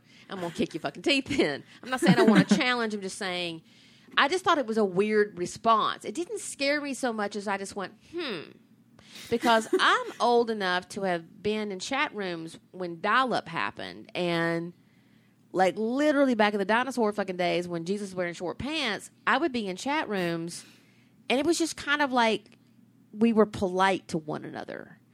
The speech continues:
Speaker 1: And
Speaker 2: Mm-hmm.
Speaker 1: it's evolved to this place that I'm trying to, y'all, y'all need to catch me up on, like, how we got so crazy. And I don't think it's the millennials,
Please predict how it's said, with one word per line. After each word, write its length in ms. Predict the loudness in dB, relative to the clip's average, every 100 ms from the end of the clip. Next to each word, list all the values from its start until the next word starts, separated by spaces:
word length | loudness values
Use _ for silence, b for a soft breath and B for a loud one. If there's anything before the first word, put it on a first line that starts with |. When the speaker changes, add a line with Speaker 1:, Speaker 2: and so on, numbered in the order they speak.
| B B B -4
Speaker 1:
And 100 | 0
Speaker 2:
Mm-hmm. 140 | 2
Speaker 1:
it's 220 | 2 2 0
evolved 520 | 2 6 8 8 6
to 60 | 0
this 180 | -4
place 320 | -4 0 0 0
that 100 | -2
I'm 160 | -2
trying 260 | -4 -4 -4
to, 60 | 0
y'all, 340 | 4 4 4
y'all 220 | 2 2
need 140 | 2 -4
to 60 |
catch 380 | -8 -6 -6 -6
me 160 | -2 0
up 160 | 2 0
on, 120 | 0
like, 160 | -4 -4
how 260 | 0 2
we 140 | 2 2
got 320 | 0 0 0
so 460 | 4 6 8 6 B B B 4
crazy. 420 | 6 6 2 0
And 80 | 0
I 60 |
don't 160 | 0 -2
think 160 | -2
it's 100 | 0
the 80 | 0
millennials, 880 | 2 2 2 0 0 0 0 0